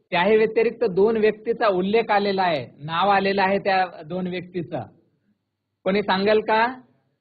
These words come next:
कोणाला सांगता येईल का? माईक घ्या आणि जोरामध्ये मला सांगा बरं.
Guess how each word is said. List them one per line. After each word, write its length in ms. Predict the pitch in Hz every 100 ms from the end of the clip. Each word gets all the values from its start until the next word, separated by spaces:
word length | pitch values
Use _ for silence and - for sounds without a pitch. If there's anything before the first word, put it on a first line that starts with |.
| _ _ _ _ _ _
कोणाला 260 | 180 196 208
सांगता 360 | 202 196 196
येईल 160 | 220 220
का? 300 | 214 220 226 247 _ _
माईक 340 | 151 185 185
घ्या 160 | 175 208
आणि 200 | 202 214
जोरामध्ये 500 | 175 196 196 196 196
मला 240 | 190 190
सांगा 280 | 180 175 170
बरं. 280 | 160 165